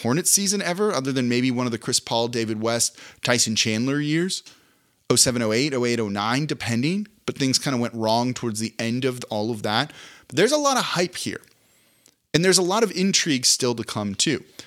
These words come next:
This team still has a ton of future draft picks to trade. And they could make another big move to bring someone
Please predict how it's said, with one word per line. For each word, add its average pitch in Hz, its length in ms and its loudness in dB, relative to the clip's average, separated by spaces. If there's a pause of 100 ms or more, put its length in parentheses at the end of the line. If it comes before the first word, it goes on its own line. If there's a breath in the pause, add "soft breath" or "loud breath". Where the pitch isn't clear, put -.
(240 loud breath)
This 220 180 6
team 311 220 0
still 151 260 4
has 175 180 4
a 151 60 0
ton 139 380 0
of 170 80 -2
future 143 400 -2
draft 113 360 0
picks 117 260 -2
to 117 100 -4
trade. 98 480 -4 (440 soft breath)
And 139 120 2
they 175 80 4
could 202 200 -2
make 151 280 2
another 147 320 2
big 131 380 0
move 120 420 0
to 160 100 -2
bring 117 380 -2
someone 104 560 -2